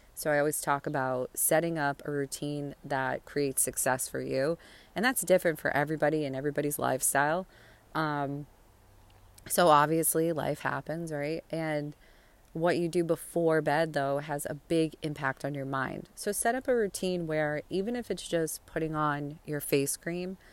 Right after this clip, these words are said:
and laying in your bed for a minute and reading a book to kind of relax and unplug and unwind, that's going to be something that will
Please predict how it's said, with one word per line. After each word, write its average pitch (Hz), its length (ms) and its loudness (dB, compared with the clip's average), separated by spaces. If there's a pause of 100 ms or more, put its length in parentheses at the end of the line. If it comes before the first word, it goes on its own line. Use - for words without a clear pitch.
(340)
and 160 180 -2
laying 147 260 -2
in 151 60 -6
your 143 140 -6
bed 139 340 0
for 147 140 -6
a 147 60 -4
minute 147 520 -4
and 135 240 -8
reading 147 300 -4
a 135 60 -6
book 139 420 -2 (220)
to 143 100 -12
kind 151 260 -2
of 147 60 0
relax 135 560 -2
and 151 80 -8
unplug 139 540 -4
and 139 100 -8
unwind, 139 640 -6 (500)
that's 156 320 2
going 156 300 -2
to 151 60 -4
be 147 180 -4
something 147 480 -4
that 139 240 -4
will 131 500 -4